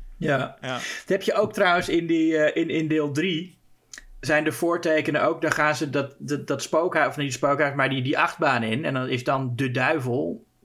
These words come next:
Speaker 1: eh, die dan een soort stem vers-, verzorgt bij die achtbaan, die zegt van: "Ah, als jullie, eh, pas, pas maar op, want misschien verliezen jullie je leven. Oh."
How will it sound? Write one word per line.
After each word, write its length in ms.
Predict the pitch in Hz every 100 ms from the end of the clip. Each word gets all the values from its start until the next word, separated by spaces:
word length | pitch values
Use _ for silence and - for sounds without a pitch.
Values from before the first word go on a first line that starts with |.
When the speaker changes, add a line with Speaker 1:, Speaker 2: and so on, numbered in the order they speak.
| 147
Speaker 1:
eh, 480 | - 120 131 123 120
die 140 | 131
dan 320 | 127 120 120
een 120 | 113 120
soort 200 | 131 117
stem 320 | 156 139 135
vers-, 240 | 147 123
verzorgt 680 | - 123 135 127 120 - - - - - - -
bij 200 | 131 139
die 160 | 135 135
achtbaan, 440 | 147 - 139 127
die 140 | 123
zegt 240 | 120 123 -
van: 160 | 113
"Ah, 640 | 107 120 117 113 104 101 87
als 200 | 107 -
jullie, 400 | 117 120 113 113
eh, 120 | - - - _ _ _
pas, 160 | 120 -
pas 200 | 120 -
maar 200 | 135 139
op, 200 | 120 -
want 320 | 127 117 117
misschien 400 | 110 - 139 123
verliezen 360 | 127 127 120 127
jullie 280 | 123 120
je 140 | 113 110
leven. 600 | 113 123 113 117 101 98
Oh." 380 | 113 107 95